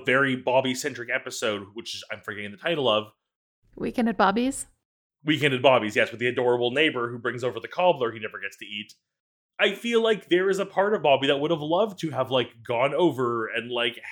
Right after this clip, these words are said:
Speaker 1: had pie with her and, like, maybe started a friendship that could have become more. But obviously,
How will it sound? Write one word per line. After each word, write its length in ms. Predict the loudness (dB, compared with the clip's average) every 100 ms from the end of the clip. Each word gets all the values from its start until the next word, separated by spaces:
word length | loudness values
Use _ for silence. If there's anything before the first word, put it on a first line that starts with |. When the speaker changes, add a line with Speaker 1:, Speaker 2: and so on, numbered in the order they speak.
| -2
Speaker 1:
had 260 | 0 -2 -2
pie 220 | 2 2
with 200 | 0 -6
her 280 | -4 -4 -4
and, 120 | -4
like, 140 | -8 -6
maybe 300 | -8 -8 -12
started 360 | -10 -6 -4 -4
a 60 |
friendship 460 | -6 -8 -8 -12 -12
that 100 | -10
could 100 | -10
have 160 | -10 -10
become 260 | -6 -4
more. 520 | -2 0 2 0 -2 -8 _ _ _ _ _
But 220 | 0 0 0 -8 _ -2
obviously, 880 | 0 0 -2 -4 -2 -2 -2 -4